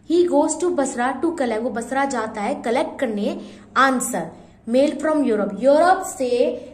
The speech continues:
बसरा में एक mail भेजा हुआ होता है, वो collect करने वो जाता है। और बसरा कहाँ है? वो Iraq में है। He waited there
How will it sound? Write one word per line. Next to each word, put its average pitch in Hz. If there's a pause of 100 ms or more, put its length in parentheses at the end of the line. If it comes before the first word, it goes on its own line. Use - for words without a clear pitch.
(160)
बसरा 294
में 285
एक 285
mail 262
भेजा 240
हुआ 214
होता 202
है, 262
वो 302
collect 247
करने 247
वो 254
जाता 202
है। 240
और 294
बसरा 233
कहाँ 254
है? 269
वो 330
Iraq 196
में 175
है। - (580)
He 339
waited 294
there 226